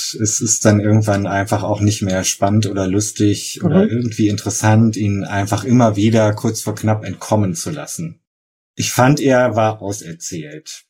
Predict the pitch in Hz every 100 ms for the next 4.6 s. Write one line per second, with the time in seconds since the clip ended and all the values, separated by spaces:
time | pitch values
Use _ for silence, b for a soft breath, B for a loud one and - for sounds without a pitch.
0 | - 107 104 101 101 101 98 85 - _
1 | _ 107 104 - 104 107 113 95 90 92
2 | - 139 196 180 175 170 175 170 170 185
3 | _ _ _ 117 120 117 101 - 117 113
4 | 117 113 117 - _ 110